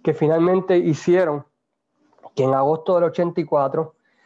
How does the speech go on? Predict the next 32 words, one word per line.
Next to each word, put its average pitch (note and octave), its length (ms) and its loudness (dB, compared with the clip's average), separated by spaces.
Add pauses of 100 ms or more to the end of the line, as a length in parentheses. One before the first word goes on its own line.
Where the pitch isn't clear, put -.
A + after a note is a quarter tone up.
(200)
Stu E3+ 380 0
Hart, E3 340 -2
a C#3+ 80 -4
espaldas E3+ 520 -2
de F3 80 0
sus F3+ 260 -6
hijos, C#3+ 280 0
dijera: D3 260 0
"Al D#3 60 0
infierno E3+ 540 0
todos", D3+ 460 0 (640)
y G#3 100 2
vendiera D#3+ 380 2
la E3 60 0
empresa D#3 400 -2
a F3 40 0
la D#3 100 2
W D3+ 220 2
W E3 360 2
F - 160 -10 (580)
por D3 120 0
una D#3 200 0
cantidad D#3+ 400 0
de F3+ 140 2
dinero F3 480 2
y A#3+ 280 -2 (240)
porque D#3+ 280 -4
contratara E3 720 -2 (240)
tanto D3 340 0
a D3+ 60 0
Bret D#3 360 -2
Hart, D#3+ 240 -2